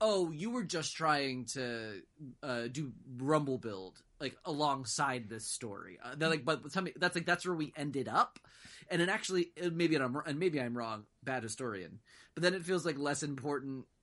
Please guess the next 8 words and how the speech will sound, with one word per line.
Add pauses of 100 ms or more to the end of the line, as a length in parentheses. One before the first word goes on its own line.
(200)
um,
Big
Show
and
Triple
H's (240)
relationship. (460)
Whereas